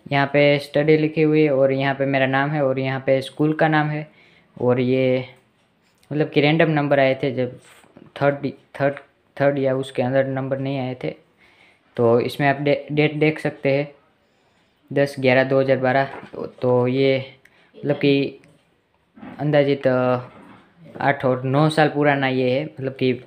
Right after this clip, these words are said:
तब मुझे मिला था जब मैं बहुत छोटा था, मतलब दूसरे में अभ्यास करता था मैं, तब, तब का है ये। और उसके बाद आता है ये, ये भी मतलब कि मैं second study करता था तभी का ही है, आप देख सकते हैं। और तब मैं मतलब कि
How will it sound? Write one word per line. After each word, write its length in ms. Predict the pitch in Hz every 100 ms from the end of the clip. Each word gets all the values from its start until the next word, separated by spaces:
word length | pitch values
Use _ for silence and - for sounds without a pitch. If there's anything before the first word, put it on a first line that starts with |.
| -
तब 140 | 135
मुझे 220 | 139 135
मिला 260 | 131 131 127
था 120 | 135
जब 140 | 131 127
मैं 260 | 120 120
बहुत 240 | 139 139 -
छोटा 240 | 143 139
था, 100 | 135
मतलब 280 | 135 127 - - - _ _ _
दूसरे 300 | 151 151 151
में 140 | 147 131
अभ्यास 300 | 123 135 131
करता 280 | 135 135 127
था 80 |
मैं, 140 | 120 120
तब, 240 | 131 120 -
तब 140 | 147
का 100 | -
है 200 | 151 139
ये। 220 | 135 143 - - - - _
और 240 | - 120 123
उसके 300 | 120 - 156
बाद 240 | 143 139
आता 200 | 143 135
है 280 | 127 135 131 - - _ _ _ _ - - _ - -
ये, 280 | 135 151 147 - _ _ - _ -
ये 140 | 139 147
भी 180 | 175
मतलब 360 | 165 160 160 156
कि 100 | 160
मैं 340 | 156 151 143 - -
second 340 | 156 156 156
study 240 | - 147
करता 300 | 147 131 143
था 60 | 139
तभी 260 | 139 143 156
का 140 | 156
ही 160 | 151 135
है, 200 | 139 -
आप 80 | 131
देख 220 | 131 139
सकते 300 | - 143 143
हैं। 200 | 143 151 - _ _ _ -
और 400 | 120 120 123 - -
तब 180 | 156
मैं 420 | 165 160 156 147 -
मतलब 200 | 147 147
कि 260 | 147 139